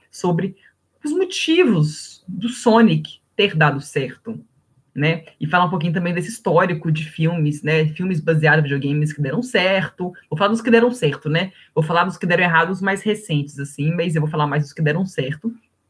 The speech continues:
E também vou aproveitar pra falar das próximas adaptações de videogame que tão sendo já desenvolvidas, já tem até data de ma-, data marcada, porque tem algumas que, que já foram anunciadas, mas ainda tem fase de desenvolvimento e tudo mais,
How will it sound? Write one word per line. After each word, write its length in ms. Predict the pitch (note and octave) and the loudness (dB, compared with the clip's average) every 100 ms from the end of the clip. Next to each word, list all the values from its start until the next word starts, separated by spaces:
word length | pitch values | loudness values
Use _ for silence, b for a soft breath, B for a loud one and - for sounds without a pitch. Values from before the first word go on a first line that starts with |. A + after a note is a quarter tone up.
| _ _ _ _ | _ _ _ _
E 80 | - | 0
também 300 | A#3 B3 G#3 | 4 4 4
vou 80 | G#3 | 2
aproveitar 460 | A#3 A#3 A#3+ G#3 F3+ | 2 4 4 4 2
pra 100 | G3+ | 0
falar 400 | - G3 G3 B B B - | 2 4 2 B B B -2
das 240 | G3 - | 0 0
próximas 720 | - A3+ A3+ C4 - - A#3+ | 0 2 4 2 0 0 2
adaptações 680 | A3+ A3 A3 G#3+ - F3 F#3 | 2 0 0 -4 -4 -4 -2
de 60 | D#3+ | 0
videogame 460 | F#3 D#3 E3 F3+ | 0 0 0 0
que 120 | - | -4
tão 300 | G#3+ F#3 F3 | -2 0 0
sendo 400 | F#3+ - F3 F#3 | -2 -4 -2 -2
já 200 | E3 D#3+ | 0 2
desenvolvidas, 720 | D#3+ D#3+ E3+ F#3 F3 D#3 E3 | 0 0 0 0 0 0 0
já 60 | F#3+ | 0
tem 100 | F#3+ E3+ | -2 -2
até 180 | F3 | -2
data 160 | F3 F#3 | -2 -4
de 100 | E3+ | -2
ma-, 140 | G3 | -2
data 240 | D3+ E3+ F#3+ | 0 0 0
marcada, 400 | G3 - D3+ D3 | 0 0 0 0
porque 140 | D#3 | -2
tem 80 | G3 | 2
algumas 500 | F#3+ E3+ G#3 A#3 B3+ | 2 2 2 2 2
que, 240 | - A3 G3 | 0 -2 -2
que 140 | F3 | -2
já 140 | E3 | -2
foram 240 | F#3+ A#3+ B3+ | 2 2 4
anunciadas, 640 | A#3+ A#3 G3 F3+ G#3 F#3+ | 2 0 0 2 2 0
mas 160 | F3 E3 | -4 -4
ainda 160 | F3 F#3+ | -4 -6
tem 160 | F#3+ | -8
fase 280 | D#3 D#3+ D#3+ | -2 0 0
de 60 | D#3 | -2
desenvolvimento 800 | C#3+ D3+ B3 A#3 F#3 G#3+ F#3+ - | -2 0 0 0 0 0 -2 -4
e 20 | |
tudo 180 | D#3 D3+ | -2 0
mais, 340 | D3+ F3 A#3 | 2 0 -4